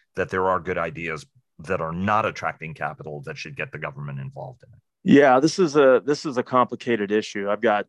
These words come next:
Speaker 2: two, two lines of thought here. One, if you look in the report,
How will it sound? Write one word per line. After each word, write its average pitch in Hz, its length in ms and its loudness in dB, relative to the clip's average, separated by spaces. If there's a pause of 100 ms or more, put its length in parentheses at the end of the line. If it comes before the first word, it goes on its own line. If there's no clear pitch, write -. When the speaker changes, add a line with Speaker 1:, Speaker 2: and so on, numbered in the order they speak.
Speaker 2:
two, 127 460 -4 (260)
two 123 220 -4
lines 107 340 0
of 95 120 -12
thought 107 320 2
here. 101 180 0
One, 110 560 -2 (420)
if 104 140 -12
you 113 100 -2
look 127 240 4
in 120 120 4
the 101 80 0
report, 95 600 0